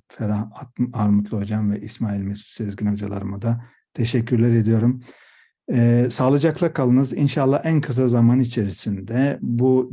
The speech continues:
divan kararlarını, e, kamuoyuyla paylaşacağız. Hem Türkçe hem İngilizce olarak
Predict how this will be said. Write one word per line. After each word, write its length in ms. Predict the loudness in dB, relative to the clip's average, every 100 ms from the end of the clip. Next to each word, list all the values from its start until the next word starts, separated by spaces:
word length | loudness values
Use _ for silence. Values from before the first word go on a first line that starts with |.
| 2
divan 440 | 4 4 4 2
kararlarını, 960 | 0 -2 0 0 -2 -4 -2 0 0 -2 _ _ _ -8
e, 460 | -2 0 0 0 -2 -6 -14 _ _ -16 -16 _ _ _ _ _ _ _ 0
kamuoyuyla 480 | 4 6 6 4 0
paylaşacağız. 760 | -2 -4 -4 -4 -2 -4 -4
Hem 220 | -2 -2 0
Türkçe 480 | -2 -4 -2 -2
hem 200 | 2 2
İngilizce 580 | 4 2 2 0 -2 -4
olarak 500 | -8 -8 -6 -6 -8